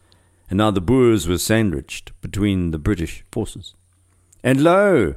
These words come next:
Cato would be satisfied, for the British traders did in fact open fire with the elephant guns, immediately wounding four Boers, including a fifteen-year-old son of one of the trekkers who had tagged along for the sport. It was now Pretorius's turn to order a retreat.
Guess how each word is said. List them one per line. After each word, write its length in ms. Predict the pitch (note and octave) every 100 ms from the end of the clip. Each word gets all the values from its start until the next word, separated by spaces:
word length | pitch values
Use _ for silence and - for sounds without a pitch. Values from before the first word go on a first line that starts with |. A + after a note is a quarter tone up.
| -
Cato 320 | C#3+ D3 D3+
would 180 | C#3+ B2+
be 100 | C#3+
satisfied, 540 | D#3 D#3 D#3+ A#2+ G2+
for 120 | -
the 80 | C3+
British 340 | A2 E3+ D3+ -
traders 400 | F3 C3 D3+ B2+
did 240 | C3 G3+
in 140 | D#3
fact 260 | G#2+ A2+ F2+
open 240 | G#2 F#2+
fire 340 | D#2 E2+ F2 B2+
with 140 | G#2+
the 160 | F2+ D#2
elephant 340 | F#2 - E2+
guns, 400 | D2+ D2+ F#2+ G#2 - - _ -
immediately 560 | G#2 B2+ D3 D#3+ C#3 A#2+
wounding 400 | A#2 A2+ G#2 F#2
four 260 | - A#2
Boers, 520 | F2 A2+ G2+ D2+ D2+ - - -
including 580 | G2+ - G#3+ G#3+ C#3 A#2
a 60 |
fifteen-year-old 760 | - E3+ - C3+ B2 B2 G2+ F2
son 280 | - D3+ A#2
of 80 |
one 160 | E2+ A2
of 100 | G2
the 80 | D#2
trekkers 540 | - - D#3 F#2 D2+
who 60 | F#2
had 200 | D#2 -
tagged 320 | B2+ A#2+ F#2
along 300 | F2 F2+ E2+
for 100 | -
the 140 | C2+
sport. 500 | - - F#3 D3+ - - _ _ _ _ _ _ _ -
It 140 | G#2+ G#2
was 120 | F#2
now 200 | C#3 C3+
Pretorius's 840 | - A#2+ - F3 E3+ D3+ - G#2
turn 360 | - A#2+ G#2+ F#2+
to 100 | G2+
order 380 | G2 G#2+ G2+ E2+
a 100 | F#2+
retreat. 520 | D#2+ - A#2+ - -